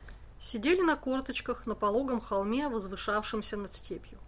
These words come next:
На склонах холма раскинулись становища айхов и маумов. В становищах не было шалашей, ни землянок, значит, люди ненадолго разбили здесь свой лагерь.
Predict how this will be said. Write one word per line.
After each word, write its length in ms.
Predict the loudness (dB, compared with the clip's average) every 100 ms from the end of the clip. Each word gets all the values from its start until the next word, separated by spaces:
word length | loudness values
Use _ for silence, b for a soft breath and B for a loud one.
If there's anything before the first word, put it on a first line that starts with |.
| -16 -16 -16 -12 -8
На 80 | -6
склонах 440 | 2 4 4 6
холма 420 | 6 6 6 4
раскинулись 560 | 2 0 0 2 2 -2
становища 640 | -2 0 0 0 -2 -4 -2
айхов 440 | -2 -2 -2 -2
и 40 | 0
маумов. 480 | 2 2 0 -4 -10 -16 -18 b b -14 -14
В 60 | -6
становищах 640 | 0 2 2 0 -2 -4
не 80 | -2
было 220 | 0 0
шалашей, 600 | -2 -2 -2 0 0 2 0
ни 100 | 0
землянок, 600 | 0 4 6 6 2 -4 B B B -6
значит, 480 | 4 6 6 4 2
люди 220 | 2 4
ненадолго 640 | 6 6 6 6 6 6 4
разбили 420 | 4 0 -2 -2
здесь 260 | -2 -2
свой 220 | -2 -4 -2
лагерь. 340 | -2 -4